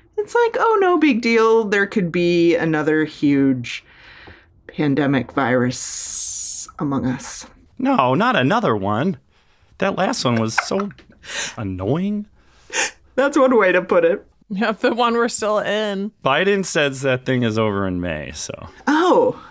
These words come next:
Speaker 1: I'll set my alarm.
Speaker 2: There's, like, a date. I think it's, like, it's in early May. It's over then.
Speaker 3: Oh, thank goodness. We can just schedule it. Great.
Speaker 1: <laughs>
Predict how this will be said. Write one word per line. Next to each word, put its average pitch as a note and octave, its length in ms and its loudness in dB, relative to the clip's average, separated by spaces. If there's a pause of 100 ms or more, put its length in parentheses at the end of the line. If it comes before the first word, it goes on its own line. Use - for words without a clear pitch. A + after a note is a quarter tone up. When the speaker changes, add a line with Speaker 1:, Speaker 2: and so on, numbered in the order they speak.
(100)
Speaker 1:
I'll F#3 140 0
set G#3+ 260 -2
my G3+ 400 0
alarm. F#3+ 460 0 (380)
Speaker 2:
There's, C3 180 0
like, C3+ 160 0
a A#2 80 0
date. G2+ 540 -2
I G#2+ 80 -2
think B2 200 -4
it's, - 240 -6
like, G2 300 -6
it's G#2 220 -8
in G2+ 180 -2
early A2+ 400 0
May. F#2 240 -2
It's D2+ 160 -8
over F#2+ 320 0
then. C#2+ 300 -6
Speaker 3:
Oh, D4+ 100 2
thank B3+ 240 -2
goodness. F#3+ 480 -2
We G#3+ 80 0
can A#3 80 -2
just G3+ 160 -2
schedule F#3+ 380 -2
it. C#3+ 260 -4
Great. - 240 -2
Speaker 1:
<laughs> - 40 -18